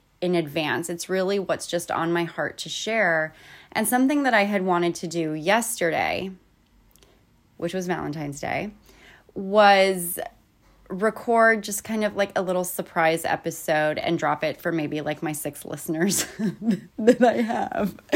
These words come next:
And so, um, because the weekend was so crazy, I didn't get a chance to record it. And I really wanted it to be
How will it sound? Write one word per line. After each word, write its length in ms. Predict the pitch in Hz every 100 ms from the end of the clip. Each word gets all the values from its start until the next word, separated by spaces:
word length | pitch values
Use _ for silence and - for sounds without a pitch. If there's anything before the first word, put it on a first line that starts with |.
| 392 415 392 349
And 300 | 302 269 262
so, 520 | - 320 269 254 247
um, 580 | 269 247 226 208 208 - _ _ - _ _ _ _ _ _ _ - -
because 380 | 233 - 285 277
the 100 | 302
weekend 320 | 277 247 233
was 140 | 226 208
so 340 | - 190 180
crazy, 640 | 180 170 160 151 156 151 - - - - - -
I 100 | 196
didn't 280 | 190 226 -
get 120 | 233
a 60 | 214
chance 420 | - 180 175 -
to 140 | 170
record 440 | 165 - - 151 50
it. 360 | 50 - - _ _ - - - _ _ _ _ _ _ _ _ _ _ _ -
And 140 | 240
I 60 | 269
really 440 | 254 277 311 349
wanted 400 | 285 220 208 190
it 180 | 180 -
to 160 | - 175
be 600 | 165 151 156 156 110